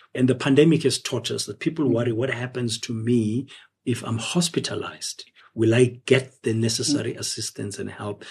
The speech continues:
Speaker 1: and the cover? Is my chosen option, the medical aid, good enough?"
Speaker 2: Let's speak about the medical aid people first. And you spoke about the downgrades that's been happening in the market. The introduction of gap cover, it's been introduced, call it ten,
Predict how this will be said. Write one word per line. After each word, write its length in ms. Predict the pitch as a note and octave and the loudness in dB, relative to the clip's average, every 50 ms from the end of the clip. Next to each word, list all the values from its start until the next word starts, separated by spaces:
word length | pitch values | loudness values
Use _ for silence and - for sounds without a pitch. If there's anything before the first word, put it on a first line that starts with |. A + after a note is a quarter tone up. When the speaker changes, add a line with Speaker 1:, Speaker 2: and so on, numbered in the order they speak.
| - - - - | -18 -20 -14 -10
Speaker 1:
and 140 | - G#2 F#2+ | -6 -6 -6
the 80 | G2 | -4
cover? 340 | - - - A#2 G#2 G#2 - - - - _ _ _ | -4 -4 -4 -4 -4 -4 -8 -14 -18 -20 _ _ _
Is 320 | F#3 F3+ F3+ D#3+ B2 A2+ | 6 8 8 8 8 6
my 580 | C3+ C3 B2+ C3+ C#3 C#3 C#3+ C#3+ C#3+ C#3 C3+ C#3 - | 6 6 6 8 8 8 8 8 6 6 4 2 0
chosen 580 | - - - C#3+ C#3+ C#3+ C3 B2 A#2+ A#2 A2+ - | 0 4 8 8 8 8 6 4 2 0 0 0
option, 580 | C#3+ C#3 - - - - - - B2 - - - - - - _ | 0 0 0 0 0 0 0 0 -4 -6 -10 -14 -20 -20 -16 _
the 120 | - A2+ A2 | -6 -2 0
medical 400 | A#2 A2+ A2+ A2+ - A2 A2 A2 - | 0 0 0 -2 -4 -6 -6 -6 -4
aid, 280 | A#2+ A2 G#2+ A2 A2+ - - _ _ - | -4 -4 -4 -4 -6 -12 -18 _ _ 2
good 180 | - C3+ A#2 | 4 4 4
enough?" 500 | G#2+ G2 F2+ E2 - - - - - - - _ _ - - - | 4 2 -2 -4 -6 -10 -12 -14 -16 -20 -20 _ _ -20 -10 0
Speaker 2:
Let's 220 | D#3+ D3 G#3 - - | 2 4 4 4 2
speak 420 | - - - - - - B3+ - B3+ | 0 -2 -4 0 2 2 4 4 4
about 200 | G3+ G#3+ G3+ - | 4 4 4 6
the 60 | D#3+ | 6
medical 440 | C#3 B2+ B2+ C3+ - - E3+ D3 C#3 | 6 6 6 4 2 4 4 4 4
aid 320 | C3+ C3 A#2+ A#2+ G#2+ - - - - - | 4 4 4 4 4 0 -6 -12 -8 -4
people 280 | - B2 - - G#2+ | -4 -4 -2 -4 -6
first. 400 | - - B2+ A2+ A2+ - - - _ - - _ _ | -4 -2 -2 -2 -2 -4 -8 -10 _ -18 -20 _ _
And 160 | - C#3+ D3 C#3+ | 4 4 6 4
you 60 | C3 | 6
spoke 260 | - - F3+ D#3+ - | 6 6 6 6 6
about 160 | D#3 D3+ D3 | 4 4 4
the 80 | - C#3+ | 4 2
downgrades 560 | A2+ B2+ B2 C#3+ D3+ C#3+ B2 C3 B2+ A#2+ - | 4 6 8 8 8 8 8 8 6 6 4
that's 140 | B2 - - | 0 -6 -2
been 160 | - B2 A2 | -2 -2 -2
happening 320 | - B2+ A#2+ - A#2+ A2+ | 0 -2 -4 -2 -4 -4
in 20 | G#2 | -2
the 60 | G#2 | -2
market. 340 | G#2 A2 G#2+ G2+ - - - _ _ - - - - - - - _ _ - | 0 -2 -2 -2 -6 -12 -20 _ _ -20 -20 -20 -20 -20 -20 -20 _ _ 8
The 60 | D#3+ E3 | 10 10
introduction 520 | E3 F#3 E3 C#3 F3 F3+ F3+ - - G3+ | 10 10 8 8 8 8 6 6 6 6
of 200 | F#3 D#3+ - - | 6 6 6 6
gap 220 | - E3 D#3+ E3 - | 6 6 6 6 2
cover, 340 | - D3 B2 C3+ F#3+ B3 - - - - - - | 2 2 4 4 2 -2 -2 -6 -14 -12 -8 -6
it's 180 | E3 - - | -4 -4 -4
been 280 | - _ - D#3+ F#3 A3+ | -2 _ 8 10 10 10
introduced, 600 | A#3 G3 - E3+ C3 C3 D3 D3 C#3 - - - | 10 8 6 4 6 6 8 8 8 4 2 2
call 180 | - D#3 C3+ | 2 2 2
it 140 | C#3 C#3+ - | 2 2 0
ten, 380 | - E3 D3 C#3+ C#3 C3+ C3 | 2 4 6 8 6 6 4